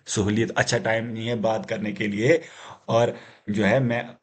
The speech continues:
और कई आपसे, और कभी आपसे बात करूंगी और कभी आपसे जो है बात करूंगी, इस टाइम मेरा अच्छे, मेरा अच्छा टाइम नहीं है आपके साथ बात करने का। वो वुमन, वो औरत बोलने लगी किसको?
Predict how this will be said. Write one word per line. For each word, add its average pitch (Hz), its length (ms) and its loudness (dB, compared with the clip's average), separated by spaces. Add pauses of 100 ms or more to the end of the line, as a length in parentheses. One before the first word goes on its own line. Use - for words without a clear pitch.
और 135 280 6
कई 127 140 0
आपसे, 113 400 -6
और 131 140 4
कभी 120 200 -2
आपसे 110 240 -4
बात 104 280 0
करूंगी 107 360 -2
और 120 240 0
कभी 110 240 -2
आपसे 110 280 -2
जो 104 120 -2
है 110 180 2
बात 107 280 -4
करूंगी, 107 320 0
इस - 180 -4
टाइम 110 180 0
मेरा 107 200 2
अच्छे, - 300 -4
मेरा 110 220 2
अच्छा 107 320 0
टाइम 110 260 2
नहीं 113 140 -4
है 120 80 -2
आपके 110 460 -4
साथ 127 200 4
बात 110 300 -4
करने - 260 -4
का। - 140 -6
वो 127 160 6
वुमन, 143 400 2
वो 127 180 -4
औरत 135 360 -2
बोलने 113 160 -6
लगी 107 220 -6
किसको? 160 420 0